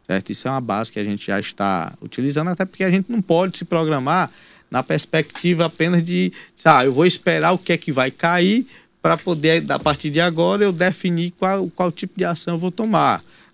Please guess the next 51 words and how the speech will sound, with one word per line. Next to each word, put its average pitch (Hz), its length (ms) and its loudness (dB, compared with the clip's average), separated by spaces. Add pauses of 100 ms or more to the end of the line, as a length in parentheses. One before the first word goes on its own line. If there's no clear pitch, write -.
É, 131 120 -2
então, 160 260 -2
a 180 60 -2
gente 185 220 -2
não 196 120 -8
trabalha 175 400 0
nesse 165 240 -2
cenário, 165 440 0
a 95 40 -6
gente 110 120 -8
tem 135 140 -8
que - 60 -14
ter, 147 220 -6 (120)
estar 143 220 -4
sempre 170 320 -2
um 170 60 0
passo 147 260 2
adiante 131 500 -2 (380)
e 110 80 2
dentro 147 240 4
dessa 139 300 2
linha, 117 240 -2
os 104 120 -4
técnicos, 104 640 -4
né, 113 160 -6
que - 120 -10
são 110 180 -2
muito 120 640 0
eficientes 117 640 0
da 117 100 -4
prefeitura, 110 720 -2
né, 104 140 -6
os 113 120 -6
sec-, - 220 -8
os 120 140 -8
técnicos - 340 -6
da 110 200 -2 (360)
Secretaria 107 680 -2
de 104 100 -8
Planejamento, 101 880 -4
da 95 80 -6
Secretaria 104 600 -4
de 110 120 -8
Finanças, 101 320 -10
já 98 120 -6
tem 117 160 -4
um 113 80 -4
gan-, 113 180 -4
um 123 120 -6
conhecimento 117 540 -4
vasto 135 460 0